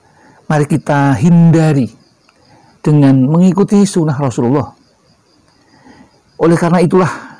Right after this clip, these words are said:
junjungan kita Rasulullah menganjurkan agar kita memohon perlindungan agar terhindar dari akibat buruk yang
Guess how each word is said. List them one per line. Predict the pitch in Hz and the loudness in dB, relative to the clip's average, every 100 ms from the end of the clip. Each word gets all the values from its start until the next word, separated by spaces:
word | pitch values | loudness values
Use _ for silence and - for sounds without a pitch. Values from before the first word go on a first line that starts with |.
| _ _ | _ _
junjungan | - 180 156 156 165 147 | -2 2 4 4 2 0
kita | 147 - 131 135 - | -2 -4 -6 -6 -8
Rasulullah | 131 127 - 233 226 143 - _ _ _ _ _ _ _ _ - | -6 -6 -2 0 2 0 -6 _ _ _ _ _ _ _ _ -2
menganjurkan | 143 131 127 143 - 151 143 147 | 0 2 2 0 0 -2 -2 -2
agar | - 135 135 135 | -4 -4 -6 -4
kita | 185 - 170 160 160 _ _ - | -6 -4 -4 -4 -6 _ _ -4
memohon | 165 165 196 175 208 | 0 2 2 0 0
perlindungan | 196 196 226 202 247 247 190 - _ _ _ _ _ _ _ | 2 2 4 4 4 2 0 -4 _ _ _ _ _ _ _
agar | 139 139 151 143 | -8 -4 -4 -2
terhindar | 156 117 208 220 143 120 _ _ _ | -2 2 2 2 0 -6 _ _ _
dari | - 139 135 | -6 -2 -2
akibat | 160 143 135 - | -4 -4 -4 0
buruk | 202 139 _ _ _ | 0 0 _ _ _
yang | 131 139 127 | -2 0 0